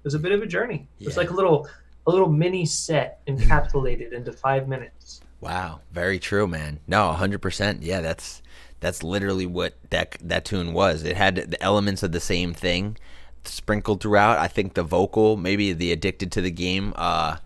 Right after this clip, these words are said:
Speaker 2: maybe you could find different ways to sprinkle that in throughout the tune, and that would, uh, help,
Speaker 1: Yeah.
Speaker 2: you know, guide the journey. Like, if, if that evolved just like the, the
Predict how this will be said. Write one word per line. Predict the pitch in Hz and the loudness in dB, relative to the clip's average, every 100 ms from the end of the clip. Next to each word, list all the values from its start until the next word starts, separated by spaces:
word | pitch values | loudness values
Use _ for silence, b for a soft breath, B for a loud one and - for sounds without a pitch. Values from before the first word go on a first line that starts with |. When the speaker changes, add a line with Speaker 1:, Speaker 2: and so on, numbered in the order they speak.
| B B B B | B B B B
Speaker 2:
maybe | 110 131 185 | 4 4 4
you | 202 | 2
could | 175 | 2
find | - 131 143 123 | 2 0 2 4
different | 120 131 107 | 4 4 2
ways | 104 107 - | 2 0 -2
to | 90 | -4
sprinkle | - 107 101 101 | -4 -4 -2 0
that | 92 82 | 2 2
in | 85 95 | 0 -2
throughout | 101 92 85 90 - | -2 0 2 2 2
the | |
tune, | 92 120 117 120 | -2 2 2 2
and | 98 | 2
that | 87 82 | 2 2
would, | 90 85 87 - - | 2 0 -6 -8 -2
uh, | 82 80 | 0 2
help, | 98 87 | 2 0
Speaker 1:
Yeah. | 127 - - | 4 2 2
Speaker 2:
you | 92 | -2
know, | 85 80 80 - | -2 -2 -4 -6
guide | - 85 87 | -2 0 2
the | 82 | 0
journey. | 76 82 82 95 104 | -4 -2 -2 -4 -4
Like, | 87 85 | -4 -4
if, | 85 - - | -6 -10 -6
if | 85 - | -6 2
that | 85 87 - | 2 2 0
evolved | 90 78 80 85 87 90 - | -4 0 4 4 2 -2 -8
just | - 85 - | -4 -2 0
like | 80 - | -2 -2
the, | 76 73 69 73 - B B B - | -4 -4 -6 -8 -12 B B B -10
the | - 78 69 65 57 53 | -4 -2 -2 -6 -8 -10